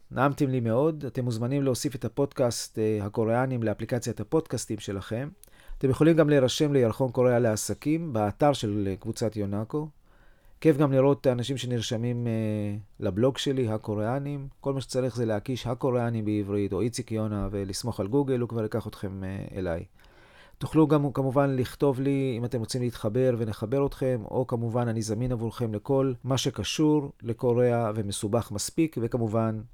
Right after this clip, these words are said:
חוקי. המייל שלי הקצר זה איי וואי, בשביל איציק יונה,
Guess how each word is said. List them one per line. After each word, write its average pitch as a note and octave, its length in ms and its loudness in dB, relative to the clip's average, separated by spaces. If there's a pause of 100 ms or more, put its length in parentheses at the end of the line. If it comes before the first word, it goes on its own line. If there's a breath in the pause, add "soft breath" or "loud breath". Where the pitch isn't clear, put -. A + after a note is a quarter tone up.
(280)
חוקי. C#3 460 -2 (400 soft breath)
המייל C3+ 300 4
שלי C#3 540 0
הקצר C3 540 2
זה G#2+ 220 0
איי C3+ 220 4
וואי, A#2+ 440 2 (120)
בשביל G#2 340 -4
איציק A#2 360 -6
יונה, C3 340 -2